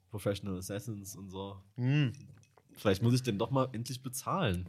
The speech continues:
Speaker 2: Ja,
Speaker 1: Weil
Speaker 2: sch-, oder, oder du
Speaker 1: schreibe ich
Speaker 2: schreibst
Speaker 1: ihm so,
Speaker 2: Nolan
Speaker 1: äh,
Speaker 2: an und
Speaker 1: „Kann ich
Speaker 2: sagst
Speaker 1: vielleicht noch
Speaker 2: hier
Speaker 1: Tenet sehen?“ Und er so, „Jo, okay, komm mit.“ Und dann bringt er mich danach einfach um.
Speaker 2: Ja,
Speaker 1: Das wäre
Speaker 2: das
Speaker 1: eigentlich ein guter Deal. So.
Speaker 2: das passt
Speaker 1: Aber was ist
Speaker 2: eigentlich.
Speaker 1: dann mit, mit Dune und so? Das,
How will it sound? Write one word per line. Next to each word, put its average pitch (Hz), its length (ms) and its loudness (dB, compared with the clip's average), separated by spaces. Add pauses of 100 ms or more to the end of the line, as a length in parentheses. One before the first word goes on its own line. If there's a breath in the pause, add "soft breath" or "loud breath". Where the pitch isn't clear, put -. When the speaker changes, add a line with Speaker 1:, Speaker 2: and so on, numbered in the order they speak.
Speaker 2:
Ja, 101 180 -2
Speaker 1:
Weil 101 200 2
Speaker 2:
sch-, 85 200 -8
oder, 127 240 4
oder 147 160 4
du 156 60 6
Speaker 1:
schreibe 135 280 8
ich 147 80 8
Speaker 2:
schreibst 151 40 4
Speaker 1:
ihm 156 80 8
so, 127 140 8
Speaker 2:
Nolan 143 140 8
Speaker 1:
äh, - 20 8
Speaker 2:
an 117 200 6
und 117 40 4
Speaker 1:
„Kann 110 80 6
ich 127 60 8
Speaker 2:
sagst 117 140 6
Speaker 1:
vielleicht 127 220 6
noch 120 80 6
Speaker 2:
hier 120 100 4
Speaker 1:
Tenet 120 360 4
sehen?“ 151 240 2
Und 123 140 6
er 117 160 8
so, 117 120 0
„Jo, 101 260 2
okay, 104 420 0 (160)
komm 101 160 4
mit.“ 107 180 0 (420 loud breath)
Und 131 120 10
dann 139 140 10
bringt 143 200 4
er 143 60 6
mich 139 100 4
danach 123 300 4
einfach 101 280 -2
um. 98 200 -10 (200)
Speaker 2:
Ja, 107 100 4
Speaker 1:
Das 143 120 4
wäre 131 160 6
Speaker 2:
das 123 80 6
Speaker 1:
eigentlich 117 100 -2
ein 104 40 -6
guter 101 180 0
Deal. 95 320 -4 (180)
So. 92 280 -8 (240)
Speaker 2:
das 117 140 -10
passt - 220 -2
Speaker 1:
Aber 98 100 10
was 117 100 10
ist 127 60 8
Speaker 2:
eigentlich. 127 60 2
Speaker 1:
dann 123 140 6
mit, 110 240 0
mit 101 140 -10 (160)
Dune 120 260 2
und 90 140 0
so? 90 280 -10 (100)
Das, - 280 -14